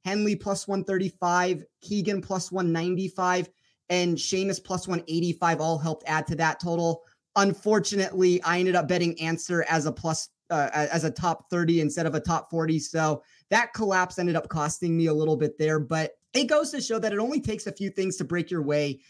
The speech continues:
to continue growing your bankroll. Remember, you don't need to win every time.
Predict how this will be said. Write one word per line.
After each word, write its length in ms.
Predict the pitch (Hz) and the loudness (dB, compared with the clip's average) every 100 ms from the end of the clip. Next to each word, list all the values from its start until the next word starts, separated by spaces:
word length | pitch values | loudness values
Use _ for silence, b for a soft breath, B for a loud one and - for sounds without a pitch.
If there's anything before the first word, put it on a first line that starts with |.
| b - | b -2
to 80 | 202 | 0
continue 500 | 214 175 190 190 156 | 2 2 0 0 0
growing 340 | 160 170 165 | 0 2 2
your 100 | 147 | 2
bankroll. 580 | 151 156 165 160 156 - b _ | 0 -2 0 0 -2 -4 b _
Remember, 360 | 185 214 208 | 2 4 4
you 160 | 190 196 | 2 4
don't 220 | 220 208 | 2 2
need 200 | 214 208 | -2 0
to 80 | 208 | 0
win 180 | 185 175 | 0 0
every 260 | 165 160 139 | 0 0 0
time. 420 | 160 165 170 | 0 0 -2